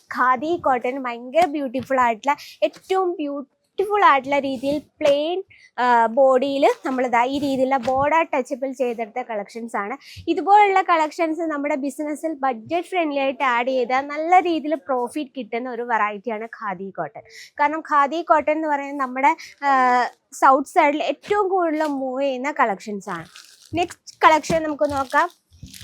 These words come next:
കോട്ടൺ സിൽക്ക്. കോട്ടൺ സിൽക്ക് എന്ന് പറഞ്ഞാൽ നമുക്ക് ഒഫീഷ്യൽ ആയിട്ടുള്ള ഏതൊരു കാര്യത്തിലും ഏതൊരു ഒക്കേഷനിലും നമുക്ക് മെയിൻ ആയിട്ട് വെയർ ചെയ്യാൻ പറ്റുന്ന നല്ല പേസ്റ്റൽ ഷെയ്ഡിൽ വരുന്ന വെറൈറ്റിയാണ് നമ്മൾ കാണുന്നത്. ഇതിനോടൊപ്പം തന്നെ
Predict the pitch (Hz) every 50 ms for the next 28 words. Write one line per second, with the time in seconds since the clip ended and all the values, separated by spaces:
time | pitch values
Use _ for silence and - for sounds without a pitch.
0 | - - - _ _ - - - 262 254 254 262 262 262 - 269 220 202 - 170
1 | 143 - - 262 240 226 254 254 269 285 262 320 285 277 254 - 285 285 285 262
2 | 254 262 269 247 - 277 262 220 - 285 285 285 - - 330 311 311 269 262 262
3 | 262 269 254 247 240 254 285 269 311 294 320 294 285 262 247 233 240 220 269 269
4 | - - 226 233 247 277 285 302 285 269 240 - _ 262 254 247 240 - 269 262
5 | 269 311 - - - - - - - 302 320 302 269 330 311 302 302 302 320 339
6 | 370 392 359 359 320 302 294 285 294 294 302 311 254 254 233 233 247 262 285 302
7 | 285 277 262 262 254 247 233 208 254 254 277 349 453 - _ _ _ _ - 285
8 | 294 294 285 _ 311 311 311 359 - - 349 370 381 349 - - 320 277 254 247
9 | 262 262 254 262 247 233 226 233 254 269 254 226 208 214 208 208 214 202 - 247
10 | 214 196 196 208 254 - _ 240 214 208 214 202 202 - 208 190 185 202 269 254
11 | - - 233 240 247 254 240 233 214 202 _ 277 285 294 285 285 269 269 320